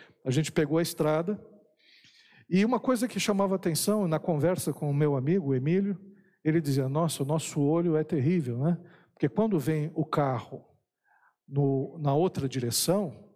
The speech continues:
com o farol, o nosso olhar se desvia pro farol.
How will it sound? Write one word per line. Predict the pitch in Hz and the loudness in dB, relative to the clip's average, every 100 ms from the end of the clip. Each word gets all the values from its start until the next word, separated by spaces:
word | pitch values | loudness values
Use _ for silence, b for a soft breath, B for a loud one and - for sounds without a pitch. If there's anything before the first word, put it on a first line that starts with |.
| _ | _
com | - 147 139 | -2 0 0
o | |
farol, | - 117 113 175 180 120 - b b b b - | -2 -2 0 0 0 -6 -16 b b b b -6
o | |
nosso | 143 165 175 - 170 | 0 0 0 -2 -4
olhar | - 139 165 180 | 0 0 2 0
se | 156 - | -2 -4
desvia | 170 180 127 123 123 226 226 131 | 0 0 0 -4 0 2 2 0
pro | - 131 | -2 -6
farol. | 123 107 90 - _ | -4 -6 -6 -12 _